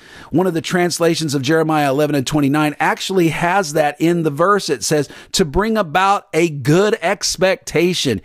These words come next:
Get your hopes up on God. Don't let the little ants that crawl around become elephants in your life. You know, when a tire goes out on your car,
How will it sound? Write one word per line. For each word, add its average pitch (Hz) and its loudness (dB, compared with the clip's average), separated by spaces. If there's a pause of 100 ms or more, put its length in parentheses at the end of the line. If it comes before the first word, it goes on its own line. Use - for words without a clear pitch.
(160)
Get 320 0
your 254 -2
hopes 247 -2
up 214 -4
on 202 2
God. 196 0 (340)
Don't 254 -2
let 247 -2
the 247 -2
little 240 0
ants 247 -2
that 202 -2
crawl 202 0
around 202 -2
become 233 -2
elephants 208 -2
in 180 2
your 170 2
life. 143 0 (420)
You 202 2
know, 202 2
when 196 0
a 175 0
tire 302 -2
goes 196 2
out 185 2
on 170 0
your 147 2
car, 139 0